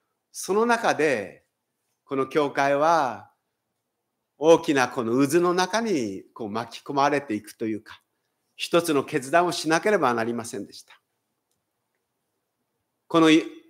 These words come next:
違法人が、このキリスト者になる、教会に加わっていくときに、一体何が必要なのかということに、こう、なるわけです。イエス・キリストを信じるだけで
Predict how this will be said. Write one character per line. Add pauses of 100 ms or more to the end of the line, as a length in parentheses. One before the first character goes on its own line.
(120)
違
法
人
が、 (540)
こ
の
キ
リ
ス
ト
者
に
な
る、 (640)
教
会
に
加
わ
っ
て
い
く
と
き
に、 (520)
一
体
何
が
必
要
な
の
か
と
い
う
こ
と
に、
こ
う、
な
る
わ
け
で
す。 (1900)
イ
エ
ス・
キ
リ
ス
ト
を
信
じ
る
だ
け
で